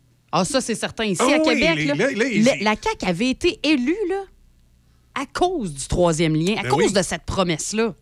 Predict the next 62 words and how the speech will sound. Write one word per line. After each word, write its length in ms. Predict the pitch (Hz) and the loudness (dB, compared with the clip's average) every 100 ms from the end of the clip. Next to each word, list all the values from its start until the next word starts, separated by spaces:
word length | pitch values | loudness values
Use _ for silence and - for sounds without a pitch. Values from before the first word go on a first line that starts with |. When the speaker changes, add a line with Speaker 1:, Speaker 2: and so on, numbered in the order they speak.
| _ _ _ _ _ _ - | _ _ _ _ _ _ 0
Speaker 1:
Là, 80 | 311 | 2
elle 60 | |
a 40 | 247 | 2
pas 140 | 277 | 0
été 160 | 277 262 | -4 -4
tenue 180 | 269 311 | -2 -2
pantoute. 480 | 330 320 175 285 - | 0 -2 -2 -4 -2
On 120 | 160 | -2
se, 280 | - 196 165 | -2 -4 -4
on 100 | 165 | -6
se 140 | 156 | -6
fait, 220 | 185 262 269 | -4 -2 -4
excuse-moi, 400 | - 247 214 254 | -4 -2 0 0
on 40 | |
se 60 | - | -2
fait 160 | 196 - - - | -4 -6 -20 -16
feu, 240 | - 330 320 | -8 -6 0
hein, 400 | 277 254 208 139 - - - - _ _ _ | 2 4 2 -2 -8 -20 -20 -20 _ _ _
par 180 | 185 156 | -4 -2
ça, 300 | - 240 311 | 0 2 2
là. 120 | 349 330 | 0 -2
On 60 | |
s'est 160 | 226 175 | -4 -4
complètement 540 | - 294 277 269 269 | 0 0 0 0 -2
fait, 320 | 269 247 226 - | -2 -4 -4 -2
euh, 280 | 165 156 151 | 0 0 0
Speaker 2:
Oui, 100 | 202 | 0
mais 60 | 185 | 0
tu 80 | 156 | -4
sais 100 | 214 | -6
ce 100 | - | -6
qu'ils 100 | 147 | -4
disent 200 | 196 165 | -2 -2
à 40 | |
la 60 | 123 | -2
caq. 240 | 156 165 _ _ _ _ _ - - _ _ _ _ _ _ _ _ _ _ _ - | -4 -6 _ _ _ _ _ -20 -20 _ _ _ _ _ _ _ _ _ _ _ -6
<clears throat> 400 | 233 233 151 104 | -2 0 -2 -4
Puis 100 | - | -6
moi, 140 | 127 139 | -2 0
je 60 | |
vais 100 | 123 | 2
lui 100 | 120 | 2
rappeler 260 | 117 107 120 | 2 2 0
quelque 180 | 110 101 | -2 0
chose 220 | 160 151 | 0 2
à 40 | |
la 100 | 113 | 2
caq, 260 | 98 143 156 | 2 -2 -2
là. 60 | 135 | -10
Vous 960 | - _ _ _ _ - - _ - | -16 _ _ _ _ -20 -20 _ 0
savez 120 | 139 | 2
ce 80 | 196 | 2
qu'ils 120 | - | 0
disent 160 | 151 190 | 0 2
à 60 | 165 | 2
la 80 | |
caq 200 | 139 185 | 2 -2
il 40 | - | -2
y 20 | |
a 40 | |
trois 440 | 107 - 92 87 | -2 -2 -4 -10
ans ? 80 | 82 | -10